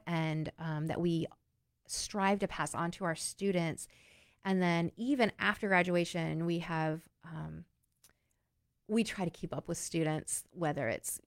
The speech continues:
we meet with them, we go out for coffee or have them into our home, or we tr-, if we travel to an area where they live, if they're in New York City or wherever they're living, Chicago, we've visited former students and, um, and to encourage them in their faith and in their work, because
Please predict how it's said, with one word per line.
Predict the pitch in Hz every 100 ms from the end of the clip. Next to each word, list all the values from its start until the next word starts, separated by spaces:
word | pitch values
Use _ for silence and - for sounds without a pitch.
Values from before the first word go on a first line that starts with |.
| _
we | 190 202
meet | 196 190 180
with | 185
them, | 175 160
we | 156
go | - -
out | - - -
for | -
coffee | 269 196 - - 110
or | -
have | - 196
them | 196 196
into | 185 175
our | 165
home, | 208 202 185 175 170 170
or | 156 151 151 - - -
we | 196
tr-, | 196 -
if | 196 -
we |
travel | - 185 175 180
to | - 180
an | 165
area | 165 165 160
where | 160
they | 160
live, | 156 151 151
if | 156 -
they're | 151
in | 156
New | 160
York | 160 -
City | - 160 151
or | 123
wherever | 165 160 170 165
they're | 165
living, | 160 165
Chicago, | - - 156 156 170 170
we've | 180
visited | 180 180 185 180 160 156
former | 160 156 160
students | - 156 98 - - - - - _
and, | 175 170 165
um, | 160 156 147 175 _ _ _ _ -
and | 175 165
to | - 156 143 - - 202
encourage | 196 - 208 190 -
them | 151 143 156
in | 180
their | 196
faith | - 147 -
and | -
in | 202 208
their | 185
work, | 165 160 -
because | - - 160 156 151